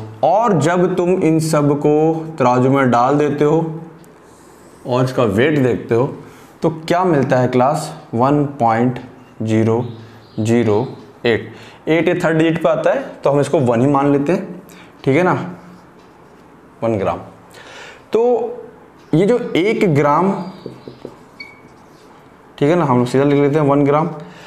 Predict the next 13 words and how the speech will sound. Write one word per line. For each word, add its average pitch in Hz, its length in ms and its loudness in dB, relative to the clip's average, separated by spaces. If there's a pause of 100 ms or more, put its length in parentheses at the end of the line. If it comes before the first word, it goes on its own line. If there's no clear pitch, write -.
(280)
तो 208 60 -2
ये 220 60 0
जो 240 80 2
एक 190 520 0
ग्राम 160 460 2 (1000)
weight 156 440 0
है 143 440 -2 (220)
हम 156 120 2
लोग 175 160 0
कह 151 100 2
रहे 156 120 2
हैं - 380 -4 (920)
atomic 143 960 -2